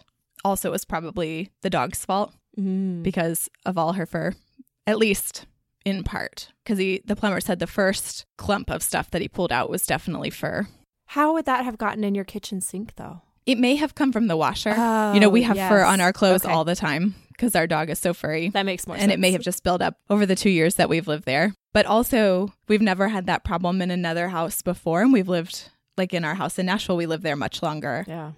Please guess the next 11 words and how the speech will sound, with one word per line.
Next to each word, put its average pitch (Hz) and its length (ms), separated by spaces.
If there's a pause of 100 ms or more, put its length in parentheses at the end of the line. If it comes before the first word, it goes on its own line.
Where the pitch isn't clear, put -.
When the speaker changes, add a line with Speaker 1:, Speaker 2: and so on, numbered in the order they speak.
(100)
Speaker 1:
And 196 140
we 180 80
never 170 300
had 208 260
her 226 300
fur 226 360
cause 233 300
a 226 60
problem. 220 500 (520)
So, 165 420
anyway, 233 420